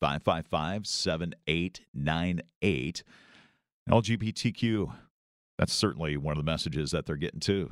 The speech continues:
So we'll get into that and a lot more ahead, so stay with us.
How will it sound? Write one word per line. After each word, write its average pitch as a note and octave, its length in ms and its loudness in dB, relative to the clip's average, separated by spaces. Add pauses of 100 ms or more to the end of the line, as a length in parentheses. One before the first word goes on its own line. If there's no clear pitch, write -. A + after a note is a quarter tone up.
(140)
So C2 260 -2
we'll D#2+ 140 0
get G2 180 4
into F#2+ 160 -2
that F#2 220 0
and - 80 -6
a - 20 -2
lot A2 220 0
more A2+ 220 0
ahead, E2 260 -2
so - 100 -8
stay F#2 220 2
with B1 140 -4
us. - 320 -8